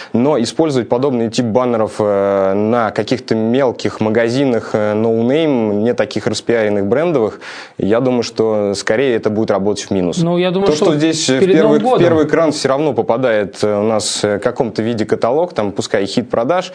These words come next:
Speaker 1: это, э, правильное решение. Пользователь понимает, что ниже можно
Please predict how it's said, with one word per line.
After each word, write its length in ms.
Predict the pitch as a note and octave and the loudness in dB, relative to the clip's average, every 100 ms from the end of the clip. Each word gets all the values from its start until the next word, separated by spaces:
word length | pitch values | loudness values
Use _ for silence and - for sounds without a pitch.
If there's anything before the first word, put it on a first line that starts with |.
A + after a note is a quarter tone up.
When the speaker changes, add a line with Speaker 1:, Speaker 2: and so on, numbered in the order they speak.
| - - | -14 -2
Speaker 1:
это, 280 | C3+ D3 G#2+ | -2 0 0
э, 400 | A2 G#2+ G#2 - | 2 2 0 0
правильное 380 | A#2 G#2+ G2 F#2+ | 2 2 0 0
решение. 400 | G#2+ F3+ F3+ A2+ | 0 0 0 0
Пользователь 520 | C#3 C#3+ B2 G#2 - | 0 0 0 -2 -2
понимает, 420 | G#2 G#2 C3 B2 | -2 0 0 -2
что 580 | - - G#2+ G2+ F#2 F2 - - | -4 -2 0 2 0 -2 -4 -4
ниже 360 | A2+ E3+ D#3+ | 0 2 2
можно 460 | A#2+ A2+ G#2+ G2 | 2 2 0 -2